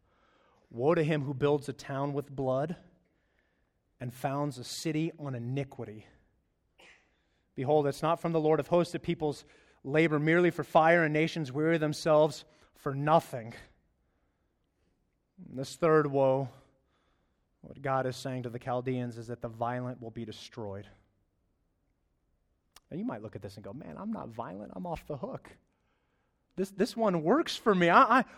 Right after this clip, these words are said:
I'm doing okay here." And remember, there's a two-edged sword to this, because if you've suffered under violence, what you need to know is you need to know that God is gonna respond to that.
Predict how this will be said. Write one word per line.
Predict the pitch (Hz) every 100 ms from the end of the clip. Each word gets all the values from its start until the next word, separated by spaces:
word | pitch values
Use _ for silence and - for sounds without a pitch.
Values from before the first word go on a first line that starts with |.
| -
I'm | 381
doing | 190 226 240
okay | 254 247 - 277 320 269 -
here." | 202 160 139 143 _ _ _ _ _ _ _ _ _ _ _ _ _ _ _ _
And | 135
remember, | 143 180 131 120
there's | 123
a | 123
two-edged | - - 185 170 147 120 117 123 _
sword | - - 160 -
to | -
this, | 107 - - - _ _
because | 135 139 131
if | 127
you've | 151 -
suffered | - 190 - 120
under | 113 113
violence, | 113 110 110 -
what | 113
you | 135 175
need | 135 -
to | 113
know | 139 120
is | 101
you | 151
need | 143
to | 110
know | 110 104
that | 101
God | 110 107
is | 98
gonna | 95
respond | 95 - 135 135
to | 101
that. | 98 90